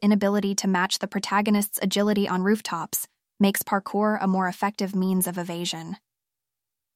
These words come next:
Through these design choices, Assassin's Creed games create an environment where parkour is not just a flashy way to move, but an integral part of the gameplay experience.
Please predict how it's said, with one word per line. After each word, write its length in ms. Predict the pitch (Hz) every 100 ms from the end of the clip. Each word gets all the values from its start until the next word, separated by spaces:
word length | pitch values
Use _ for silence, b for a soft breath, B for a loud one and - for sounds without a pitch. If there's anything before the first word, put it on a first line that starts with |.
| _ _ _ _ _
Through 220 | 233 254
these 220 | 240 233 208
design 420 | 190 185 190 190
choices, 680 | 180 175 - 160 165 - - _ -
Assassin's 460 | 208 202 208 208 -
Creed 280 | 208 208
games 320 | 202 196 196 -
create 360 | 202 196 202
an 120 | 190
environment 600 | 185 175 175 202 214 208
where 120 | 190 175
parkour 500 | - 190 - 202 185
is 140 | 180
not 240 | 190 233
just 200 | 208 196
a 40 | 185
flashy 420 | - 190 202 208
way 160 | 190 185
to 120 | 190
move, 400 | 185 185 165 - _ -
but 120 | 180
an 120 | 180
integral 420 | 214 220 220 214
part 320 | 208 190 180
of 120 | 180 190
the 80 |
gameplay 360 | 175 180 185 175
experience. 720 | 175 - 180 165 160 208 -